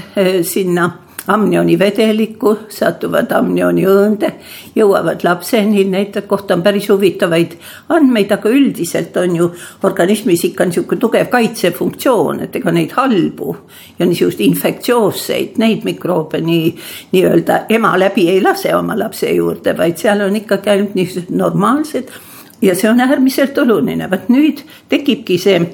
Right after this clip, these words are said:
suur teaduslik moment, et kas meil õnnestub leida erinevus nende vanade inimeste nii-öelda niisuguste genuiinsete, me nimetame neid indigeensete, päris algusest alguse saanud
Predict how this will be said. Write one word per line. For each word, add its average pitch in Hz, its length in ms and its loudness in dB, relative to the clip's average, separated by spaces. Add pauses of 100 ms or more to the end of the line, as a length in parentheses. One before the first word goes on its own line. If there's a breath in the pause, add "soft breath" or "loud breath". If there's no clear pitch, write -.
(540 loud breath)
suur 262 320 0
teaduslik 202 640 0
moment, 226 480 2
et - 200 -6
kas - 200 -2
meil 175 360 4
õnnestub 262 680 0
leida 196 640 0
erinevus - 840 -2 (1000 loud breath)
nende 208 640 2
vanade 240 500 2
inimeste 165 680 0
nii-öelda 175 640 2
niisuguste 165 640 -2
genuiinsete, 185 1120 2
me 165 180 0
nimetame 165 440 0
neid 165 240 2
indigeensete, 185 1120 2
päris 214 400 0
algusest - 640 -2
alguse 170 520 0
saanud - 480 -2